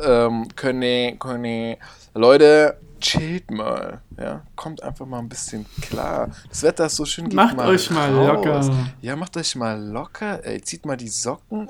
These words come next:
Speaker 1: aus, ja? Duscht euch mal eiskalt ab, spritzt euch mal ein bisschen Wasser ins Gesicht. Leute, ey, chillt mal.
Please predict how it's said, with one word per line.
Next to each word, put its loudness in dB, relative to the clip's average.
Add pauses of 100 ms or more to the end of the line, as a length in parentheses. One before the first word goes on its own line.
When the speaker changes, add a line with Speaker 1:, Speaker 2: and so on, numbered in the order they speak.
(120)
Speaker 1:
aus, -4
ja? -6 (480)
Duscht -2
euch -2
mal 0
eiskalt -6
ab, -8
spritzt -8
euch -8
mal -6
ein -6
bisschen -6
Wasser -6
ins -8
Gesicht. -12
Leute, -6
ey, -6 (340)
chillt -4 (140)
mal. -6